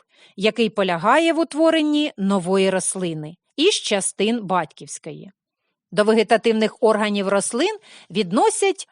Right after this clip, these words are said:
пагін, корінь, стебло, листок та бруньку. Для розведення кімнатних квітів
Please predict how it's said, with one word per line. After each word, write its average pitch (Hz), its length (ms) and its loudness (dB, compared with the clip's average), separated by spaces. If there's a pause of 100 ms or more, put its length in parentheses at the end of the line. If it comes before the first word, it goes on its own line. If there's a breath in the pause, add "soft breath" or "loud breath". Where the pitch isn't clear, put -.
(180)
пагін, 226 640 2 (260)
корінь, 214 600 2 (100)
стебло, 214 800 0 (240)
листок 202 720 2
та 208 220 -2
бруньку. 170 600 -6 (800 soft breath)
Для 202 180 4
розведення 196 640 4
кімнатних 185 720 -2
квітів 330 560 0